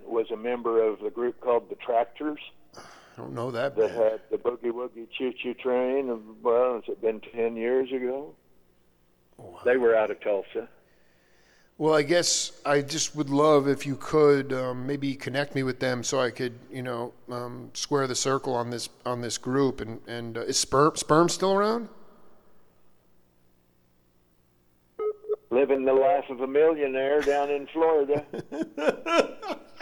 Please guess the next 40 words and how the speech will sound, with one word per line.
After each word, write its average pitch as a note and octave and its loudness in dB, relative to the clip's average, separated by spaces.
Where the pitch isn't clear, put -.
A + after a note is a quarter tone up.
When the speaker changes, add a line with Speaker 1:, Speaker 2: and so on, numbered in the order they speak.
Speaker 2:
Well, D#3 4
maybe, F#3+ 4
maybe F#3 4
Crowder, F3 6
man. C3+ 2
This D#3 -2
was G#3 -2
such F#3 2
a E3 -2
cl-, - -6
we've F#3 0
just F#3 -8
been E3+ -2
cooking E3+ 2
for C#3 -6
fifty-one B2+ -2
minutes, B2+ -2
man. A2 -6
I A#2+ -6
mean, A#2+ -6
this D3+ -2
was B2 -6
one C#3+ 2
of C#3 0
the C3+ 0
most A2+ -4
epic C3+ -2
Speaker 1:
Oh. - -4
Speaker 2:
hangs C3+ -4
I've G2+ -8
done. B2+ -2
Um, A2+ -4
and, - 0
Speaker 1:
Oh, C5 2
wow. G3 -16
Speaker 2:
yeah, A#2 -4
Speaker 1:
Yeah. G#2+ -6
Speaker 2:
a-, - -8
and, D3 2
uh, C3 8